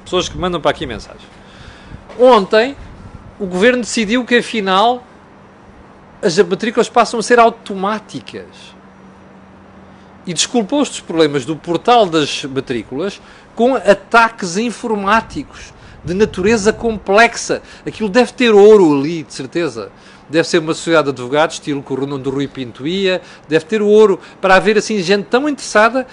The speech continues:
em hackar um portal de matrículas.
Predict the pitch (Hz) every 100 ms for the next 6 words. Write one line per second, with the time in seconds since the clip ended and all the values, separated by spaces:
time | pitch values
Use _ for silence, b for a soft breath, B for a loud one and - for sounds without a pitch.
0 | B B 202 240 247 - B B - -
1 | 226 220 - 226 247 294 254 240 - 226
2 | 254 254 240 226 254 247 247 226 180 147
3 | -